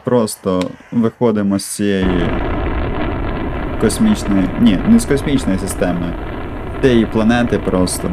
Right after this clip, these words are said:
Ось. Хоча м-, я міг ще тут, а, використовувати, тут, а, і г-, Galactic Space ніби є. Ой,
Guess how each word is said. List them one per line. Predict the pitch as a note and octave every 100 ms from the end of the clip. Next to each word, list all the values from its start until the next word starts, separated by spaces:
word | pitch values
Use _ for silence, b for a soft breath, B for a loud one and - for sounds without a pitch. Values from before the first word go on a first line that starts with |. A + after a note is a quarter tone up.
| F2 - - - - - - - G2
Ось. | F2 E2+ - - - - - - - - - - - B B - -
Хоча | C3+ - E3
м-, | C#3 C#3+ C3+
я | D3 E3
міг | D3+ D#3 D#3
ще | - C#3 C3
тут, | - C#3
а, | C3+ B2+
використовувати, | A2+ A2+ A#2 A#2+ - C3+ A#2+ A2+ G#2+ G2+
тут, | - A2+ A2+
а, | G#2+ G#2 G2+ -
і | A2+ A2+ G#2+
г-, | G#2+ F#2+ F2 F#2 F2+ F2+ G#2+ A#2
Galactic | A#2 A#2 A#2 - G2
Space | - - B2 B2+ -
ніби | G#2+ G#2 G2+
є. | G2+ G2+ G2 F#2 - - - - - - - - - -
Ой, | F2+ F2+